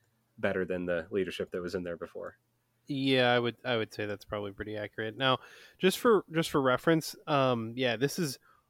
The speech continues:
Speaker 2: overwhelming majority. So approximately ninety-seven percent of the hundred fifty thousand U A W members, uh, across all three of the, um, major three automakers voted in favor of strike authorization. So that's a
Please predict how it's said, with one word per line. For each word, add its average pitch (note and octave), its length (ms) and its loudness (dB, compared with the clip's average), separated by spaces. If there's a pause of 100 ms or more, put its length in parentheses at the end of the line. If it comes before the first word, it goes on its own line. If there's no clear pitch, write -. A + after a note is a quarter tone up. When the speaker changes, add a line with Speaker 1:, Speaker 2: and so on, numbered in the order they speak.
(120)
Speaker 2:
overwhelming C3+ 680 6
majority. G#2+ 560 -2
So A#2 320 -2
approximately D3+ 720 0
ninety-seven C#3 720 0
percent B2 560 -2
of A2+ 140 -10
the A#2 260 -2
hundred D3+ 300 2
fifty D3+ 240 -4
thousand C3 500 2
U C3 160 2
A B2 80 2
W A#2 300 -2
members, C#3 640 -2 (480)
uh, B2 160 0
across C3+ 520 4
all C3+ 180 2
three C#3 420 0
of A#2 200 -6
the, A2+ 380 -6
um, A2 480 -6 (440)
major C3 260 0
three C3+ 180 -2
automakers A#2+ 680 -2
voted A#2+ 260 -2
in A2+ 100 -4
favor A2 480 -2
of A2+ 300 -4
strike - 340 -2
authorization. A2 880 -4 (600)
So B2 540 2
that's D3+ 220 2
a A#3+ 100 6